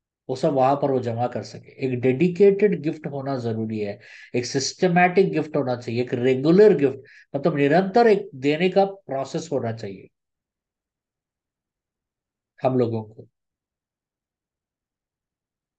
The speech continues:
हमेशा परमेश्वर को देने का और एक तरीका है जो बाइबल में बताया गया है, वो है सबसे प्रथम फल। Proverbs three nine and ten,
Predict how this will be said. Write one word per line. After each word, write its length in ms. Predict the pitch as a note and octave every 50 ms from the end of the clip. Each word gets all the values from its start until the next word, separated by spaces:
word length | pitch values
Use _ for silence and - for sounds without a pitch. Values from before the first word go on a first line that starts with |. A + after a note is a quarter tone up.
| _ _ _ _ _ _ _ _ _ _ _ _ _ _ _ _ _ _ _ -
हमेशा 500 | E3+ F3 G#3 A3+ A3 - B3 B3 B3 A#3+
परमेश्वर 640 | - - - _ D#3+ D#3 E3 F3 F#3+ F3 F#3 G3+ G3+
को 120 | F#3+ G3+ E3+
देने 280 | D3+ D#3+ D#3 E3+ E3+
का 140 | E3+ F#3 E3+
और 240 | D3+ D3 D3 D#3 G3
एक 160 | G#3+ G#3 -
तरीका 340 | F3 D#3+ D#3 C#3+ D3+ C#3+ C3+
है 180 | C3+ C3 C3+
जो 160 | C3+ C3 C3 A#2+
बाइबल 260 | A#2 B2+ B2 B2 C3+
में 160 | C3+ C3+ B2
बताया 280 | A#2+ A#2 A#2 B2 C3 C3
गया 220 | B2+ B2+ A#2+ A#2
है, 200 | A#2 C3+ E3 E3+ - - - - _ _ -
वो 120 | B2 C3+ C#3
है 440 | D3 D#3+ F#3+ A3+ A3 - - _ _ _ _ _
सबसे 600 | - - B2+ - - - F3 G3 A3+ G#3+ - - _ _ _ _
प्रथम 360 | - C#3 - - D#3 D3+ D3 C#3
फल। 360 | - - G2+ F#2 - - _ _ _ _ _ _ _ _ _ _ _ -
Proverbs 420 | C3 C3 C#3 D3 D3 D3 - - -
three 220 | C#3+ C#3 D3 C#3 B2
nine 280 | A#2 A#2+ B2+ C#3+ C#3+ B2+
and 260 | B2+ B2 A#2 A#2 B2
ten, 200 | A#2+ C3 D#3